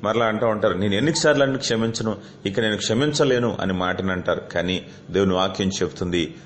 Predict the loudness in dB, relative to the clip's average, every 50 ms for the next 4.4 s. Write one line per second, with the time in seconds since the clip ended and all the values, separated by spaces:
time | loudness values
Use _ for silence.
0 | -14 -8 -8 -8 -6 -4 -2 -2 0 0 0 0 0 0 0 0 -2 -2 -4 -10
1 | -16 -20 -10 -4 -2 -2 -2 0 0 0 2 2 0 0 -2 -2 0 2 2 2
2 | 2 0 2 2 2 2 2 0 -2 -2 -4 -10 -16 -18 -18 -10 -6 -2 0 0
3 | 2 2 2 0 0 0 0 0 0 0 -2 -2 -2 -2 -2 -2 -2 -2 -4 -4
4 | -4 -2 -2 0 0 -2 -4